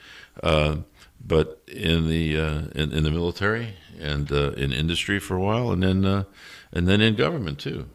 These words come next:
It's just the, the same thing. So my, my concern, the point I'm trying to make is that, uh, in case I've lost everybody already, is that the, um, uh,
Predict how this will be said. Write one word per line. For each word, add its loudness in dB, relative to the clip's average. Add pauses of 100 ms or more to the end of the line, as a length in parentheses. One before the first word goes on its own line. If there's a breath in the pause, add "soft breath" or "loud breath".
(140)
It's -12
just -8
the, -4
the -8
same 0
thing. -2
So 0
my, 0
my 0
concern, 0
the -2
point 2
I'm 0
trying 2
to 4
make 2
is -2
that, 2 (580 loud breath)
uh, 4
in 0
case 0
I've 0
lost 2
everybody 2
already, 0 (440 loud breath)
is 2
that 4
the, 2 (120)
um, 0 (840 loud breath)
uh, -2